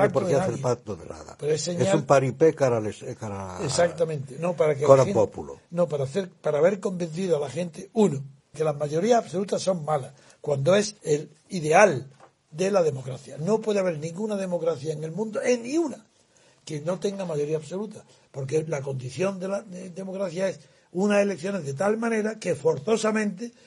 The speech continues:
Speaker 1: tiene que gobernar la mayoría absoluta, si no, no es democracia. Y
Speaker 2: Mm.
Speaker 1: aquí a los españoles nos han convencido que el bipartidismo es otro mal, el, el mal pe-, peor de la, de la democracia,
Speaker 2: Mm.
Speaker 1: cuando el bipartidismo es la consecuencia directa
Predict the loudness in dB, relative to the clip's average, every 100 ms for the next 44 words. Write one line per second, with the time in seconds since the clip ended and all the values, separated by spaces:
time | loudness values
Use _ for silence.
0 | _ 4 6 8 6 2 2 2 2 2
1 | 2 0 2 4 4 4 0 0 -8 -20
2 | _ _ -12 -6 -4 -4 -2 0 2 4
3 | 4 4 2 0 -2 -12 _ _ _ 0
4 | 2 2 2 -2 0 0 2 0 0 -2
5 | -2 -2 -6 0 0 0 -6 -6 -6 -6
6 | -6 _ 0 2 2 0 0 -2 -2 -4
7 | -2 0 2 2 0 0 2 0 -2 _
8 | _ _ _ -6 -6 -6 -8 -8 -8 -6
9 | 0 0 0 -6 -4 -4 -2 2 2 2
10 | 0 -2 -2 -6 -4 0 2 2 2 4
11 | 2 2 -14 -16 -12 -2 0 4 2 2
12 | -4 -2 -2 0 -2 -2 -4 -8 -12 -20
13 | -20 -4 0 0 0 -4 -8 -8 -4 -2
14 | 0 0 6 6 6 -2 -4